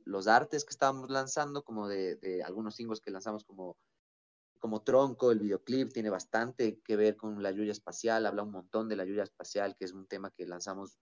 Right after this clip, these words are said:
en el dos mil diecisiete, y empieza a jugar con estos elementos de nuestra propia narrativa que existen en las letras. Entonces empezamos a plasmarlos de una manera distinta y bastante ligada a, a l-,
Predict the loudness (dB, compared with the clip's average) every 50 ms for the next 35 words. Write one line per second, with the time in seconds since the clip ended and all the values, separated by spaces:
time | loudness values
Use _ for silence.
0 | _ _ -16 -14 -12 -12 -12 -12 -12 -10 -10 -10 -10 -12 -14 -14 -14 -6 -2 0
1 | 0 0 0 -2 -6 -6 -8 _ _ _ _ _ _ _ _ _ _ -12 -10 -8
2 | -6 -6 -6 -6 -2 -2 -2 0 0 -2 -2 -2 -2 2 2 2 2 0 -4 -6
3 | -6 -4 -2 0 0 2 0 0 0 -2 -4 -4 -4 -8 -6 -6 -8 -10 -10 -10
4 | -8 -8 -6 -4 -2 -2 0 0 0 0 0 -2 -2 -4 -4 -4 -2 0 0 0
5 | 0 -2 -6 -12 -12 -12 -10 -10 -10 -10 -10 -10 -10 -6 0 0 0 0 0 -2
6 | -6 -6 -8 -10 -16 _ _ _ -16 -16 -14 -12 -12 -10 -10 -10 -10 -10 -10 -10
7 | -6 -4 -4 -4 -4 -4 -6 -6 -6 -4 -4 -2 0 0 0 0 -2 -4 _ _
8 | _ _ _ -8 -6 -4 -4 -4 -4 -4 -2 -2 -2 -2 -2 -6 -8 -8 -8 -6
9 | -2 -2 -2 -2 -2 -2 -2 -2 -2 -4 -4 -6 -6 -6 -6 -6 -4 -4 -4 -4
10 | -2 -2 0 0 0 0 0 2 4 4 4 4 2 0 0 -2 -2 -4 -6 -12
11 | _ _ _ _ _ _ _ _ _ _ _ _ -8 -2 0 2 4 6 6 6
12 | 6 4 4 2 2 2 2 2 0 -2 -6